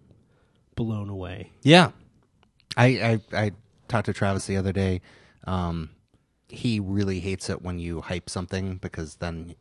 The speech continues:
Speaker 2: his
Speaker 1: When I do it?
Speaker 2: When you do
Speaker 1: <laughs>
Speaker 2: it. Um, I was looking at you. That's
Speaker 1: Yeah.
Speaker 2: fair. Um,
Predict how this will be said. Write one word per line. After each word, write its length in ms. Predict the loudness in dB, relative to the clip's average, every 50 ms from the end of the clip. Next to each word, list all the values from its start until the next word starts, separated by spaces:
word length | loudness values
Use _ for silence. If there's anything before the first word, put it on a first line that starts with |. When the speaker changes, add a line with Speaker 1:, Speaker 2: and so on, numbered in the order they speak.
| _ -12
Speaker 2:
his 320 | -10 -10 -8 -8 -10 -12 -12 -16 _ _ _ _ _
Speaker 1:
When 140 | -10 -8 -8
I 160 | -8 -10 -10
do 180 | -8 -8 -8 -8
it? 100 | -10 -12 _ _ -20 -20 -20 _ _ _ _ -14 -10 -4
Speaker 2:
When 180 | -2 0 0 6
you 140 | 6 6
do 140 | 8 8 4 4
Speaker 1:
<laughs> 0 |
Speaker 2:
it. 100 | 2 -2 -6 -10 -16 -20 -20 -20 -18 -18 -18 -18 -10 -6
Um, 340 | -4 -2 -2 -2 -4 -6 -8 -12 _ _ _ -6 0
I 80 | 2
was 200 | 2 2 2 0
looking 260 | -2 -2 -2 0 -2 0
at 60 | -2
you. 200 | -2 -4 -6 -8 -10 -10
That's 160 | -10 -10 -8
Speaker 1:
Yeah. 60 | -6
Speaker 2:
fair. 160 | -4 -4 -6 -6 -10 -18 -20 -20 -20 -20 -20 _ -6
Um, 480 | -4 -2 0 0 0 -2 -4 -6 -12